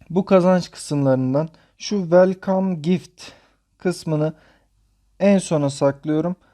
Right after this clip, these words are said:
Onun altında trade any coins. Siz buradaki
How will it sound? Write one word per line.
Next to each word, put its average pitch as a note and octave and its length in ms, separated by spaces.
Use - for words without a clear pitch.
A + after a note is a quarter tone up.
Onun G3 340
altında D#3+ 640
trade F#3 500
any F3 260
coins. D3 600
Siz G#3+ 500
buradaki D3+ 760